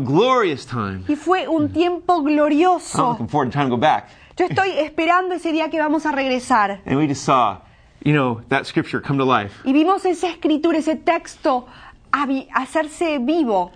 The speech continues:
Speaker 1: Let 'em give glory to the Lord in the islands.
Speaker 2: Denle gloria al Señor en las islas.
Speaker 1: Praise God.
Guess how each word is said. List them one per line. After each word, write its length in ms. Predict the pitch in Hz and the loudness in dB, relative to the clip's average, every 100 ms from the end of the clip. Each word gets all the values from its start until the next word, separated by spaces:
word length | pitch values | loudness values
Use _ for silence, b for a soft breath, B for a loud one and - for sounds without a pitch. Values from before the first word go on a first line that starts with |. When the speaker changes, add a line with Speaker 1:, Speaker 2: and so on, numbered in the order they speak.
| - | -2
Speaker 1:
Let 120 | 190 | 0
'em 120 | 240 | 2
give 140 | 254 196 | 2 2
glory 400 | 220 254 233 190 | 4 4 2 0
to 100 | 196 | 0
the 80 | 226 | 2
Lord 320 | 226 226 185 | 4 4 2
in 60 | |
the 100 | 180 190 | 2 4
islands. 480 | 196 170 127 104 | 2 0 -4 -6
Speaker 2:
Denle 720 | 285 277 403 427 403 381 370 294 | -4 -2 0 0 0 0 -2 -2
gloria 720 | 349 370 403 359 311 320 302 | 0 4 4 2 2 0 0
al 220 | 302 294 262 | 0 -2 -2
Señor 540 | - 294 285 302 285 | -4 -2 0 0 0
en 120 | 262 | 0
las 240 | 247 247 - | -2 -4 -2
islas. 520 | 254 214 226 190 190 | -2 0 2 2 2
Speaker 1:
Praise 320 | 196 269 226 | 0 2 2
God. 380 | 160 269 208 123 | 4 4 2 -2